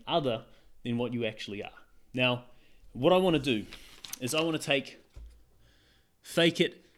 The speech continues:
till you make it, and I wanna flip the script. I want you to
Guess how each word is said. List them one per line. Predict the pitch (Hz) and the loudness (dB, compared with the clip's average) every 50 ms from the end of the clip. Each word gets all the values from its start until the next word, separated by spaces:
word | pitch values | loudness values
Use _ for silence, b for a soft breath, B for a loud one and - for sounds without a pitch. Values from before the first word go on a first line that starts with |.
| _ _ _ | _ _ _
till | - - 160 | -2 0 0
you | 151 151 143 | 2 2 2
make | 139 135 135 127 139 | 2 2 0 2 2
it, | 143 135 - - - - _ - _ - - - - - - - - - - - _ - - - - - _ _ _ - - _ b b b b b b b b b b b b b b - - - _ _ _ - | 0 -2 -2 -6 -16 -20 _ -20 _ -8 -6 -6 -6 -6 -8 -14 -20 -20 -20 -20 _ -18 -18 -18 -18 -20 _ _ _ -20 -20 _ b b b b b b b b b b b b b b -20 -20 -20 _ _ _ -2
and | - 139 | 2 4
I | 147 | 4
wanna | 147 139 135 | 4 4 4
flip | 123 - - 170 180 175 - | 2 0 0 -2 -2 -2 -4
the | 139 | -4
script. | 123 - - - 113 95 - - - - - - - - - _ B B B B B B B B B B B B B B B B B B B B B B B B B B B B B B B B B B B _ _ _ _ _ - | -4 -4 -2 -2 -4 -4 -4 -10 -14 -14 -16 -18 -20 -20 -20 _ B B B B B B B B B B B B B B B B B B B B B B B B B B B B B B B B B B B _ _ _ _ _ -4
I | - 156 | 0 2
want | 160 160 156 143 120 151 | 4 4 4 2 2 6
you | 165 151 127 120 | 6 6 6 6
to | - - - 131 123 120 117 117 | 4 2 2 4 4 4 4 2